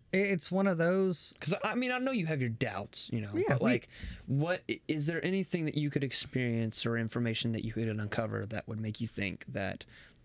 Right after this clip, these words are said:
Speaker 2: okay, this is more than likely the case, uh, compared to
Speaker 1: If there was a
Speaker 2: other worldviews?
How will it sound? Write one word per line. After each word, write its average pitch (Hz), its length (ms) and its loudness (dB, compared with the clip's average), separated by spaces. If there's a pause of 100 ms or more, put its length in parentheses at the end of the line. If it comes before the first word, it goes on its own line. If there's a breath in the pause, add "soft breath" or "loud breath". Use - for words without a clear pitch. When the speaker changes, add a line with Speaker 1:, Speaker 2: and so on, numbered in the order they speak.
Speaker 2:
okay, 110 200 0
this 113 140 0
is 123 100 2
more 120 240 2
than 110 80 -2
likely 104 380 -4
the 95 120 -8
case, - 640 -6
uh, 110 240 -10
compared 95 420 -2
to 95 260 -6 (120)
Speaker 1:
If 165 160 2
there 208 120 4
was 214 140 2
a - 40 6
Speaker 2:
other - 100 2
worldviews? 101 640 -4